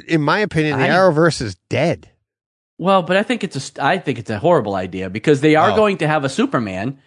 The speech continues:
Speaker 2: It's just not going to be Tyler Hoechlin.
Speaker 1: Oh, that
Speaker 2: And,
Speaker 1: is
Speaker 2: like,
Speaker 1: kinda weird.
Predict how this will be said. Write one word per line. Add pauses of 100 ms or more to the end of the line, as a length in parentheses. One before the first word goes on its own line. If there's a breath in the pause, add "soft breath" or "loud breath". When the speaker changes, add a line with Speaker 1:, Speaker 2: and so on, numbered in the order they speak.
(140 soft breath)
Speaker 2:
It's
just
not
going
to
be
Tyler
Hoechlin. (440)
Speaker 1:
Oh,
that
Speaker 2:
And,
Speaker 1:
is
Speaker 2:
like,
Speaker 1:
kinda
weird.